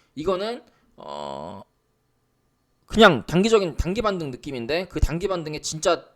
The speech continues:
아직 안 터진 그걸 먹는 느낌. 그러니까 아직 찐탱이 상승이 안 나온 거예요. 찐 상승이. 찐, 그 한 발이 남았어요, 아직. 음, 한 발이 남았기 때문에 그거를 먹으려고 좀 들어가는 느낌이지, 이게 막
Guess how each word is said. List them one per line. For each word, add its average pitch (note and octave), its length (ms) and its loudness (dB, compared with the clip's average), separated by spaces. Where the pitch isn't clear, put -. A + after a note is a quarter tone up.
아직 D3 220 -2
안 D#3 160 -4
터진 F3+ 300 2
그걸 - 880 6
먹는 C#3 500 6
느낌. A2 360 0
그러니까 C#3+ 280 8
아직 D#3+ 200 -2
찐탱이 A3+ 300 0
상승이 A3 280 -4
안 A2+ 140 -4
나온 B2+ 180 2
거예요. E2+ 300 0
찐 G#3 160 -6
상승이. A#2+ 500 -2
찐, A#3+ 320 -2
그 - 80 -10
한 A3 160 -2
발이 C#4+ 180 10
남았어요, A2+ 400 -2
아직. F#2 300 -8
음, G2+ 120 -10
한 F3+ 140 -4
발이 A#3+ 140 8
남았기 C#3 280 -4
때문에 A#2 500 2
그거를 B3 360 10
먹으려고 D#3 520 6
좀 B2 180 -4
들어가는 D3+ 420 6
느낌이지, C3 600 -6
이게 D3+ 180 4
막 B2 280 4